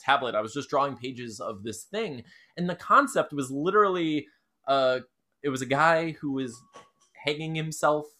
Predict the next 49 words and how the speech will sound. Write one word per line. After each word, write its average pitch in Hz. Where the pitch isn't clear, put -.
It 170
was 151
a 165
guy 156
that, -
it 147
was 139
me, 151
basically, 117
but 113
it -
was 117
a 123
guy 127
that 156
was 127
hanging 139
himself 117
by 120
a, 107
a 120
ceiling 135
fan, 185
and 143
the 123
ceiling 202
fan 135
breaks -
while 139
he's 131
doing 135
it, 175
and 127
he 123
falls 156
through 135
the 101
floor. 147
But 151
when 139
he 131
falls 160
through 156
the 131
floor, 160
it's -
this 123
giant, 143
like, 131